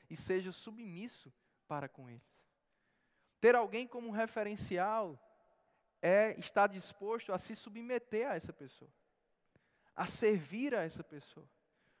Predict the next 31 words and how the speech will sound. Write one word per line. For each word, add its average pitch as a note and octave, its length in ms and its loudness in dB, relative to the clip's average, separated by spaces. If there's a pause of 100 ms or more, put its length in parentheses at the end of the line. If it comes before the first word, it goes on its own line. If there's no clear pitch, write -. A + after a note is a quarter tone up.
(140)
porque F#3+ 260 2
é G3+ 80 8
servindo G3+ 680 0
que - 120 -14
você G3 320 -6
aprende. D3+ 480 -8 (340)
Foi G#3 120 -2
o G#3+ 40 -4
que A#3+ 100 -4
aconteceu A3+ 520 -2
com A#3 160 -14
Timóteo A#3 580 -4
no F3 280 -12
Novo E3 280 -6
Testamento. C#3+ 680 -10 (1000)
Paulo F#3 260 4
disse, F#3+ 360 -6
"Ele G3 160 -2
teve G#3 260 2
o G3 40 -12
seu G#3+ 180 -4
caráter G3 500 0
provado, F3+ 680 0
porque F#3+ 340 -4
como G#3+ 320 -12
filho B3+ 800 -4
ao F#3 180 0
Pai D#3+ 420 0
ele E3 220 -4
me D#3+ 140 -10
serviu." C3 460 -10